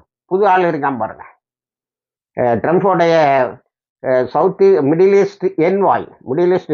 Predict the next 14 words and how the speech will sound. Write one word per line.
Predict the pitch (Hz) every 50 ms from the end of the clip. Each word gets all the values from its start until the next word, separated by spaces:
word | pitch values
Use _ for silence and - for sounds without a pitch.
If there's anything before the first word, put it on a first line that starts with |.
| 135 -
தூதுவன், | 175 180 185 165 139 110 95 - - _ _ _ _ _ _ _ _
அவன் | _ - 131 175 202 202
தான் | 208 202 208 214 202
இந்த | 185 180 185 180 180 180 180 170
ஏப்ரல் | 170 180 196 170 202 196 196 185
ட்வென்டி | 160 180 180 185 180 185
வரைக்கும் | 185 180 180 160 180 175
உள்ள | 175 175 165 165 160
ப்ரோக்ராம் | - - 156 160 160 160 165 165 160
வச்சுக்கிட்டு | 160 160 151 135 123 156 151 135 - 180 180 160
இதை | 170 185 196 190 175 170 165 160 151 151 147 143
எல்லாரும் | 156 165 170 170 170 170 160 147 139 135 131 131 127 -
பின்பற்றுங்கன்னு. | 151 151 143 147 147 - 123 127 120 120 120 143 381 - - - _ _ _ _ _ _
அதை | _ 101 117 151 180 190